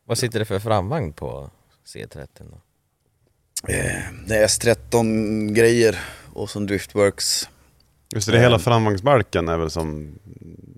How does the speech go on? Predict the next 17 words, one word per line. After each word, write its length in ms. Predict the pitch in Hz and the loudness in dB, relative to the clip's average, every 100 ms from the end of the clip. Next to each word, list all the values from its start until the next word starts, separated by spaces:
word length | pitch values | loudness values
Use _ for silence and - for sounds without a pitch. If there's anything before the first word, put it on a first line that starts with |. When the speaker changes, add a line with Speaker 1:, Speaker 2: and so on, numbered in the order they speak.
| - - - - | -20 -20 -16 -12
Speaker 3:
S 180 | - - | -10 -6
tretton? 420 | 92 - 120 135 | -4 -2 -4 -2
Speaker 2:
Ja, 120 | - 131 | 2 4
det 60 | |
är 40 | 127 | 4
Speaker 3:
Ja, 40 | |
Speaker 2:
S 80 | 110 | 6
tretton, 180 | 110 107 | 4 4
Speaker 3:
ja, 100 | 110 | 4
ja. 60 | - | 2
Speaker 2:
S 60 | |
tretton-balk 640 | 101 113 113 123 120 - - | 4 2 4 4 4 0 -6
Speaker 3:
Mm. 200 | 101 87 | -6 -2
Speaker 2:
och 160 | 92 95 | -2 -2
sen 220 | 98 98 | -2 -2
är 100 | 87 | 0
det 380 | 90 85 82 | 0 0 -2